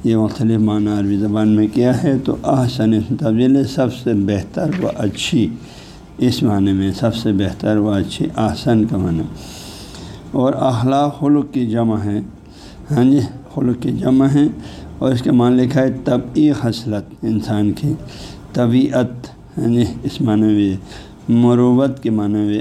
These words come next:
عادت کے معنی میں اس کی جمع اخلاق ہے۔ احسن الاخلاق کا معنی کیا ہے؟ بہت اچھی و نیک عادت، احسن الاخلاق بہت اچھی، ہاں جی،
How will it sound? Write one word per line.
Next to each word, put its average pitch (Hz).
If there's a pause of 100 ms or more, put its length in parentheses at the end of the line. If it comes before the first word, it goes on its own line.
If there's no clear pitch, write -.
عادت 113
کے 107
معنی 98
میں 113
اس 113
کی 117
جمع 107
اخلاق 95
ہے۔ - (920)
احسن 131
الاخلاق 123
کا 117
معنی 117
کیا 127
ہے؟ 151
بہت 131 (120)
اچھی 160 (560)
و 117
نیک 131 (100)
عادت، -
احسن 113
الاخلاق 117
بہت 110
اچھی، 127 (800)
ہاں 120
جی، 139